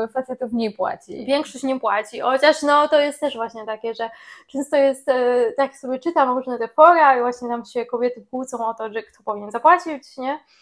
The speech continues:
Speaker 2: E, ja tam kiedyś, e, w ogóle wychodzę z, w ogóle kiedyś i teraz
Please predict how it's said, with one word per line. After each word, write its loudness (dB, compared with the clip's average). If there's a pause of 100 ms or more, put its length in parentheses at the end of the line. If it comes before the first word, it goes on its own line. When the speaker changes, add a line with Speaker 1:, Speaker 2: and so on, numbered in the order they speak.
(520)
Speaker 2:
E, -2
ja 2
tam -4
kiedyś, -4
e, 2
w -6
ogóle -4
wychodzę -6
z, -20
w -18
ogóle -4
kiedyś -12
i -20
teraz -6